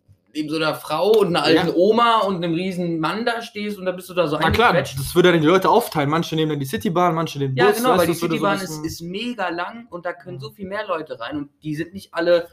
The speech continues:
Speaker 1: wie so Hühner reingequetscht.
Speaker 2: Aber
Speaker 1: Deswegen.
Speaker 2: gehst, gehst du jetzt am ersten elften wählen, wenn du hier bist?
Speaker 1: Ich, ich geh wählen.
Speaker 2: Ich komm mit. Erinnere mich dran, gell? Ich will mal mitkommen. Ich will dann, ich, ich darf meine Meinung nicht ändern. <laughs>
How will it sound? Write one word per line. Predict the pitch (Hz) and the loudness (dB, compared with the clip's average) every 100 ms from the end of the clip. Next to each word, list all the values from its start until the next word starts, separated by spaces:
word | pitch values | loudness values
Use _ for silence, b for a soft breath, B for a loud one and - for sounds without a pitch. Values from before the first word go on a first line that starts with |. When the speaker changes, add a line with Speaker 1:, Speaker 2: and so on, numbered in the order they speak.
| B | B
Speaker 1:
wie | 165 | -6
so | 156 160 175 | 2 2 2
Hühner | 208 202 160 | 2 4 4
reingequetscht. | 160 175 - - 104 - - _ - | 4 2 -2 -6 -10 -10 -20 _ 2
Speaker 2:
Aber | 151 156 | 6 6
Speaker 1:
Deswegen. | 147 | 6
Speaker 2:
gehst, | 302 104 143 | 4 2 0
gehst | 139 240 | 0 2
du | 160 | 4
jetzt | 160 147 | 4 2
am | |
ersten | 131 143 - 135 | -2 -4 -4 -6
elften | 135 139 131 123 | -6 -6 -8 -2
wählen, | 131 147 147 | 0 0 -2
wenn | 135 | -2
du | |
hier | 135 143 | 2 2
bist? | 131 - _ _ _ _ | 0 -6 _ _ _ _
Speaker 1:
Ich, | 113 - | -20 -16
ich | 80 107 - | -16 -14 -4
geh | 151 127 | -4 -2
wählen. | 104 104 101 _ _ _ _ _ | -4 -6 -8 _ _ _ _ _
Speaker 2:
Ich | 143 135 | -2 -2
komm | - 127 | -2 -6
mit. | 127 - 123 104 107 | -6 -12 -16 -12 0
Erinnere | 160 190 | 4 6
mich | 165 131 | 4 2
dran, | 143 | 2
gell? | 143 160 | 6 6
Ich | 156 | 6
will | 160 | 4
mal | 160 | 4
mitkommen. | 156 143 127 - _ b b b - | 2 2 -4 -4 _ b b b -8
Ich | 151 143 | -4 4
will | 190 180 | 4 6
dann, | 180 170 156 139 _ | 4 2 -2 -6 _
ich, | 131 131 | -18 -16
ich | 127 131 | -12 -12
darf | 127 | -12
meine | 123 | -12
Meinung | 123 120 | -12 -14
nicht | 117 _ | -18 _
ändern. | 113 _ _ _ _ _ _ - | -20 _ _ _ _ _ _ -10
<laughs> | - 285 247 240 233 - 240 - | -2 0 0 0 0 0 -4 -4